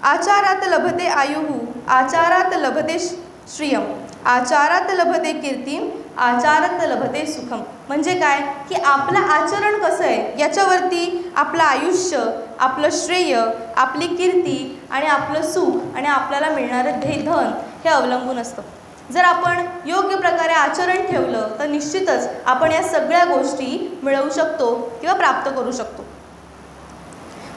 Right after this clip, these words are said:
प्रत्येक दिवशी आपण नव्याने दिवसाला सामोरं जात असतो. आणि जर आपण अशी दिनचर्या पाळली, तर निश्चितचपणे आपण येणारा प्रत्येक दिवस हा समृद्ध करू शकतो. दिनचर्या योग्य असेल, तर जीवनही समृद्ध होतं.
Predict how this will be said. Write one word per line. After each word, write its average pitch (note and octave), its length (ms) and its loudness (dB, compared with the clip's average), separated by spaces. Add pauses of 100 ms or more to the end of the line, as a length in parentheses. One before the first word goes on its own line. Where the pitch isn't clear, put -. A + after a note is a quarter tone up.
प्रत्येक F#4 460 2
दिवशी F4+ 380 4
आपण E4+ 240 4
नव्याने D#4+ 480 0
दिवसाला D4 440 0
सामोरं C4+ 400 0
जात B3+ 180 0
असतो. A#3 240 -2 (640)
आणि E4 280 2
जर E4 240 6
आपण C#4+ 320 0
अशी D#4 340 0
दिनचर्या F#4 500 2
पाळली, C4+ 500 2
तर D#4 60 -2
निश्चितचपणे D4 1040 -4 (120)
आपण D#4+ 380 2
येणारा C#4 300 4
प्रत्येक C#4+ 460 -2
दिवस B3 300 0
हा E4+ 80 0
समृद्ध C#4+ 440 -2
करू A#3+ 180 2
शकतो. G3 280 -4 (560)
दिनचर्या F#4+ 460 4
योग्य E4 340 2
असेल, D4+ 760 2
तर F4+ 120 4
जीवनही D#4+ 600 0
समृद्ध C4+ 460 0
होतं. C4 280 0